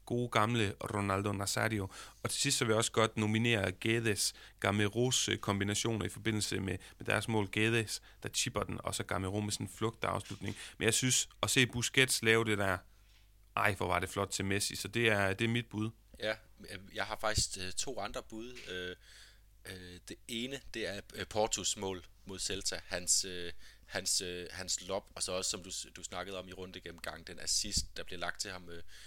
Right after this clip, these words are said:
Speaker 2: sådan en lille bitte, lille bitte stikning, øh, på et helt lille område, og så en perfekt afslutning af Porto. Og så havde Parejo også en fantastisk aflevering, altså den, den endte ikke med noget, så derfor kan den nok ikke gå igennem, men hvor han ligesom med,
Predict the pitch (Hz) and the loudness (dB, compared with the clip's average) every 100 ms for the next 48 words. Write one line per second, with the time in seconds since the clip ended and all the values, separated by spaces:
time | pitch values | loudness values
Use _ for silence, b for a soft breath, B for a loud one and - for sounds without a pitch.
0 | B - 113 113 135 131 - 123 110 - | B -10 -10 -10 -6 -6 -6 -8 -10 -14
1 | - 135 180 - 127 120 127 - 104 92 | -12 -6 -6 -6 -4 -4 -4 -8 -12 -14
2 | 95 92 - - - - - 113 117 120 | -16 -16 -12 4 8 8 6 -2 -2 -2
3 | 110 90 92 b b b - - - 101 | -4 -6 -8 b b b -8 -8 -8 -8
4 | - 120 - 110 - 98 92 90 101 104 | -8 -8 -8 -8 -8 -12 -14 -10 -8 -8
5 | - 92 B B B B 95 98 95 98 | -10 -16 B B B B 0 2 2 0
6 | - 92 98 107 90 92 90 92 - - | 2 0 2 2 0 0 -4 -4 0 0
7 | - - 95 92 95 87 - - 82 92 | 0 -4 -4 -4 -4 -6 -6 -10 -10 -12
8 | - 92 98 - 107 113 104 - 95 92 | -10 -10 -10 -8 -8 -8 -10 -12 -10 -8
9 | 98 104 110 90 87 92 87 90 - 101 | -6 -6 -8 -10 -10 -10 -10 -12 -12 -12
10 | 90 87 104 98 98 90 90 87 90 107 | -12 -8 -8 -8 -12 -8 -8 -8 -8 -4
11 | 117 92 90 | -4 -6 -8